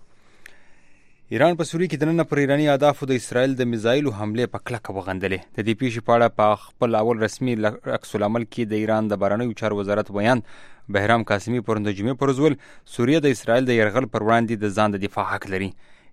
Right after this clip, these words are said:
اسرائیل ویلي، پرون پنجشنبه یې په سوریه کې تقریباً د ایران په ټولو پوځي تاسیساتو وروسته له هغه حمله وکړه چې ایراني ځواکونه د اول د-، ځل لپاره د اسرائیلو په قلمرو توغندۍ وویشتلې.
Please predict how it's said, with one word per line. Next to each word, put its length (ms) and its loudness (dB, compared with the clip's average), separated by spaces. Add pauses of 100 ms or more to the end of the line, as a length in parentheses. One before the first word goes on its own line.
(100)
اسرائیل 280 -2
ویلي، 340 0
پرون 200 0 (120)
پنجشنبه 420 0
یې 160 0
په 140 -6
سوریه 180 -4
کې 160 -10
تقریباً 340 -2
د 80 0
ایران 280 0
په 20 -10
ټولو 380 -4
پوځي 260 -4
تاسیساتو 420 -2
وروسته 300 -2 (420)
له 160 2
هغه 220 0
حمله 240 4
وکړه 320 2
چې 60 -8
ایراني 420 2
ځواکونه 420 2
د 0 - (140)
اول 240 0
د-، 100 -6 (640)
ځل 160 4
لپاره 400 2
د 120 0
اسرائیلو 420 -4
په 140 -10
قلمرو 420 -2
توغندۍ 320 -2
وویشتلې. 580 -8